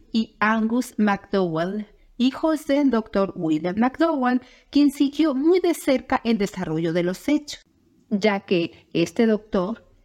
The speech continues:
era director del laboratorio de parapsicología de la Universidad de Duke,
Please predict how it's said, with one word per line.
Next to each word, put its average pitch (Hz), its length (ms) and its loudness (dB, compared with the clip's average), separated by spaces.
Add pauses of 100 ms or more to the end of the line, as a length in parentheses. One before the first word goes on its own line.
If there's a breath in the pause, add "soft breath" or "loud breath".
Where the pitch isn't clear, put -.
(360)
era 233 440 2
director 202 600 0
del 208 160 2
laboratorio 185 680 0
de 180 160 2
parapsicología 180 1040 -2
de 180 160 0
la 180 200 0
Universidad 175 680 -2
de 175 140 0
Duke, 269 380 0